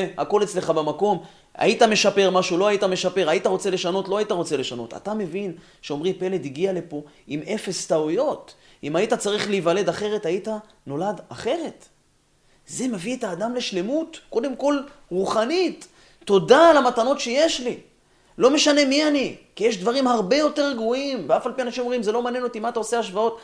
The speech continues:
לפעמים ההשוואות האלה מסדרות לך את הקופסה, כי עובדה שאתה הולך ברחוב, רואה מישהו עם כיסא גלגלים, דבר ראשון שעובר לך בראש, "יואו, איזה מזל, אני בריא."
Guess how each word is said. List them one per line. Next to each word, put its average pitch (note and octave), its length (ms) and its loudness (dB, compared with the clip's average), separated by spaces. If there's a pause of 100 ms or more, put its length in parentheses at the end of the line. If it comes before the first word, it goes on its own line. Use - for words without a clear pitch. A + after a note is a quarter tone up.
(220)
לפעמים F#3 400 -2
ההשוואות F#3+ 420 -2
האלה G3+ 180 -4
מסדרות F#3+ 460 -4
לך F#3+ 100 -8
את F#3 80 -8
הקופסה, F#3 380 -6
כי F3 120 -8
עובדה D3 240 -4
שאתה G3+ 140 -4
הולך F3+ 180 -2
ברחוב, F#3+ 400 0 (200)
רואה E3+ 160 0
מישהו G#3 240 -4
עם F#3+ 60 -4
כיסא G3+ 240 -6
גלגלים, B3+ 440 0 (360)
דבר F3 140 0
ראשון A3+ 240 -2
שעובר G#3 200 -2
לך A3 100 -4
בראש, G3 340 -4
"יואו, D3 140 -12
איזה - 120 -20 (100)
מזל, - 140 -20 (140)
אני - 140 -20
בריא." - 180 -20